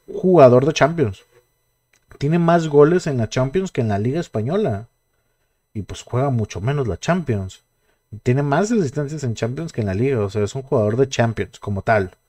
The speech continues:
Eso ya lo he criticado en muchos aspectos, pero si alguien creo que me puede sacar un pedo contra el City es este güey.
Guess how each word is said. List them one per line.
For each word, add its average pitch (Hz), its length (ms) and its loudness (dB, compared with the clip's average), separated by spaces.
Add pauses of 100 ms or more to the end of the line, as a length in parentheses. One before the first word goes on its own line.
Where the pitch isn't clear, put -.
(380)
Eso 143 360 2
ya 127 160 6 (120)
lo 139 120 6
he 139 60 2
criticado 135 400 -2
en 135 60 -2
muchos 139 240 -2
aspectos, 135 460 -4
pero 120 360 0 (320)
si 156 200 2
alguien 240 600 4 (320)
creo 170 360 8
que 156 100 2
me 131 120 2
puede 175 260 2
sacar 147 280 0
un 156 140 -4
pedo 143 280 4
contra 117 260 -2
el 107 80 -2
City 156 280 -2
es 135 140 0
este 127 200 -4
güey. 110 240 0